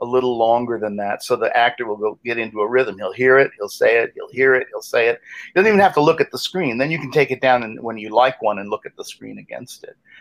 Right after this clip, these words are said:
But if you ma-, if you try to make the actor look at the screen, you'll just, in a, in a non-professional situation, you're gonna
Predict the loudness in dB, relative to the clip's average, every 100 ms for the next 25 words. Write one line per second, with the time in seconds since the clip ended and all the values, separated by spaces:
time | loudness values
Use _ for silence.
0 | -8 -4 -2 -2 -2 0 0 0 -4 2
1 | 4 6 2 2 4 4 2 0 0 -2
2 | -4 -14 -14 -8 -6 -4 -6 -8 _ _
3 | _ _ _ _ _ 2 2 2 -4 -16
4 | -18 _ -20 -20 -8 -2 -2 0 -2 -2
5 | _ 0 0 4 2 2 -2 -2 -2 -2
6 | -8 -8 -4 -2 -2 -4 -8 -12 -14 _
7 | _ _ _ -14 -4 -4